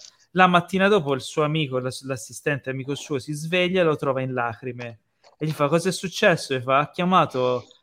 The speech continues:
eh, la, ha chiamato l'assistente di Tom Hardy e la Sony gli ha detto che non può venire, ma devono iniziare le, la preparazione di Venom",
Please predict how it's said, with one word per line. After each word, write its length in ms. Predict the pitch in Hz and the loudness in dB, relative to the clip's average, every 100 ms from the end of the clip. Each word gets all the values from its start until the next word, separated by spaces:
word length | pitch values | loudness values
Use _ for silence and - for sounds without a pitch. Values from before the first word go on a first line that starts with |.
| _ _ | _ _
eh, 580 | - 135 135 143 131 127 | -2 0 2 2 0 -2
la, 500 | 127 131 127 123 120 | 0 2 4 4 2
ha 560 | 120 120 - 117 - 139 | -2 -8 -12 -16 -10 -8
chiamato 340 | - 170 156 | 2 4 4
l'assistente 680 | 135 127 - 139 - 143 - | 4 0 -2 -8 -4 -4 -4
di 100 | 127 | -8
Tom 180 | 143 170 | -4 -2
Hardy 600 | 143 131 127 147 175 180 _ _ _ | 0 -2 -4 -4 -4 -6 _ _ _
e 140 | 135 | 0
la 140 | 143 180 | 2 2
Sony 580 | - 151 139 139 143 | 2 0 0 -2 -2
gli 80 | 139 | 0
ha 80 | 147 | 0
detto 380 | 143 135 - 131 | 0 -2 -2 -6
che 100 | 127 | -4
non 220 | 139 147 | -4 -4
può 180 | - 131 | -2 -2
venire, 520 | 143 160 131 127 131 | 0 0 -2 -4 -4
ma 140 | 131 | -4
devono 360 | 127 131 123 123 | -4 -2 -2 -2
iniziare 560 | 123 127 - 135 127 123 | -4 -8 -4 0 0 0
le, 160 | 123 | -2
la 100 | 120 | -4
preparazione 720 | 120 123 127 127 123 - 131 120 | -6 -6 -6 -6 -6 -10 -12 -8
di 120 | 151 | -6
Venom", 640 | 147 120 117 131 135 147 | -4 -6 -8 -12 -10 -14